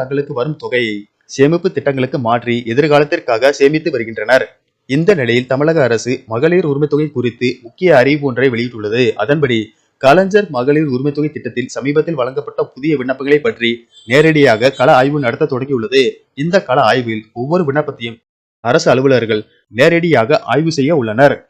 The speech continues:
தமிழ்நாடு அரசு இதற்காக கள பணியாளர்களை நியமித்து சுற்றறிக்கை வெளியிட்டுள்ளது.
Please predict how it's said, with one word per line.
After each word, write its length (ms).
தமிழ்நாடு 420
அரசு 400
இதற்காக 440
கள 260
பணியாளர்களை 640
நியமித்து 480
சுற்றறிக்கை 480
வெளியிட்டுள்ளது. 520